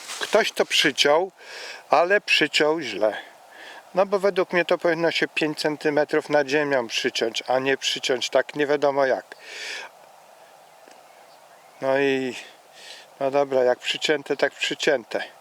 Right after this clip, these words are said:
Ale zobaczymy, zostawimy to na razie, niech się, jak to się mówi, ukorzenią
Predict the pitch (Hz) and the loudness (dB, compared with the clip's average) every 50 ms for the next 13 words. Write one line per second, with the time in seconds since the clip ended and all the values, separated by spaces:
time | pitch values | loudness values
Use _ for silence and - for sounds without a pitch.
0 | - - - - - - - - - - - 123 131 131 123 127 123 - - - | -20 -20 -20 -20 -20 -20 -20 -20 -10 -4 0 2 4 4 4 4 2 2 -2 -6
1 | - - - - - - - - - - - - - - 147 131 135 147 - - | -12 -20 -20 -20 -20 -20 -20 -20 -20 -20 -20 -12 -6 -2 0 2 2 0 0 0
2 | 170 156 143 127 120 135 135 - - - 160 135 147 156 147 139 127 - 135 131 | -2 0 0 0 2 0 0 0 2 2 2 2 2 0 0 0 0 0 0 0
3 | 131 127 131 135 135 139 139 151 156 143 139 139 - - - 156 147 139 135 - | 2 2 4 4 2 2 2 0 -2 0 0 -2 0 0 0 0 0 0 0 -4
4 | - - - - 147 139 143 135 123 139 151 143 131 - 143 131 117 139 139 127 | -4 -4 -2 -2 0 0 -2 -2 -2 -2 -4 -4 -2 0 0 2 2 0 0 2
5 | 139 151 175 202 | 2 2 2 0